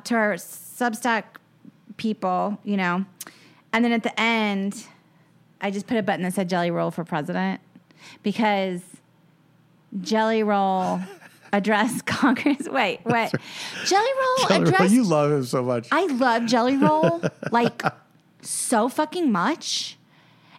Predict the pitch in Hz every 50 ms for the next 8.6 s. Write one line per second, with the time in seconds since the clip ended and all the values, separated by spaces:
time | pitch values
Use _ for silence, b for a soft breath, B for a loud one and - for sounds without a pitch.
0 | b _ - 247 226 220 - - 220 240 277 302 320 339 349 392 403 - - -
1 | _ _ _ _ _ _ _ _ _ _ _ _ _ _ _ _ _ - - -
2 | - - - - 262 262 269 320 277 - - - 302 349 311 - - - - -
3 | 233 220 214 214 269 302 - - - - b b b b b - - 254 240 -
4 | - 226 214 202 208 220 240 262 277 302 339 349 - - - - - - 117 104
5 | 101 98 95 104 131 151 160 - _ - 247 262 262 247 233 214 196 185 208 208
6 | 196 196 208 226 247 269 294 311 320 339 - _ _ _ - 233 226 220 - -
7 | - - 233 220 214 220 226 240 214 - - - _ _ - - - - - 226
8 | 240 247 247 247 247 247 254 254 262 277 277